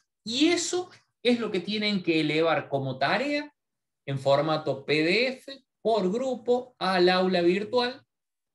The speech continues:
con una serie de condiciones que yo les voy a plantear ahí en los datos de partida, de que esos datos de partida tienen que formar parte del propio, del propio trabajo,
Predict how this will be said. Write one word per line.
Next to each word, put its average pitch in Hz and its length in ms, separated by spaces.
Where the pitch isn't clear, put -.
con 240 280
una 233 160
serie 208 420
de 190 240
condiciones 180 640
que 170 80
yo 147 140
les 156 100
voy 160 140
a 156 80
plantear 143 420
ahí 139 180
en 143 80
los 131 80
datos 139 280
de 117 60
partida, 127 480
de 113 140
que - 80
esos 143 200
datos 147 280
de 120 60
partida 127 500
tienen 147 280
que 123 80
formar 127 440
parte 175 340
del 117 220
propio, 120 760
del 113 160
propio 120 320
trabajo, 151 600